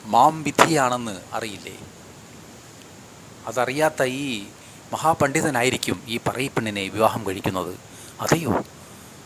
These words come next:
വളരെ നല്ല വാർത്തയാണല്ലോ അത്." ആൽമരത്തിലെ ദേവതമാർ അത്ഭുതം കൂറി. അവരുടെ സംഭാഷണം ശ്രദ്ധിച്ചു നിന്നിരുന്ന വരരുചിക്ക് സന്തോഷവും ഒപ്പം നിരാശയും അലതല്ലി. ഇത്രയും ദിവസം താൻ ഉത്തരം കിട്ടാതെ അലഞ്ഞു നടന്ന ചോദ്യത്തിനുള്ള ഉത്തരം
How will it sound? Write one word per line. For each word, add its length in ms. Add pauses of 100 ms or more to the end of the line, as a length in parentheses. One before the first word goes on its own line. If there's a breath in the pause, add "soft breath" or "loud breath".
(160)
വളരെ 260
നല്ല 200
വാർത്തയാണല്ലോ 680
അത്." 160 (680 loud breath)
ആൽമരത്തിലെ 560
ദേവതമാർ 580
അത്ഭുതം 360
കൂറി. 240 (540 loud breath)
അവരുടെ 280
സംഭാഷണം 560
ശ്രദ്ധിച്ചു 440
നിന്നിരുന്ന 580
വരരുചിക്ക് 640
സന്തോഷവും 640
ഒപ്പം 300
നിരാശയും 500
അലതല്ലി. 340 (680 loud breath)
ഇത്രയും 280
ദിവസം 460
താൻ 140
ഉത്തരം 320
കിട്ടാതെ 480
അലഞ്ഞു 320
നടന്ന 380
ചോദ്യത്തിനുള്ള 760
ഉത്തരം 360